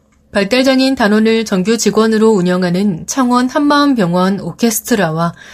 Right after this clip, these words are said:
가수 바다가 함께하는 축하 공연도 마련됐습니다. 한덕수 국무총리는 축사에서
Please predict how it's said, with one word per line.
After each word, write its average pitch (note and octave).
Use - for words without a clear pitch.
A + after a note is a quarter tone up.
가수 G#3+
바다가 F#3+
함께하는 G#3
축하 C#4+
공연도 F3
마련됐습니다. E3+
한덕수 B3+
국무총리는 F#3+
축사에서 F#3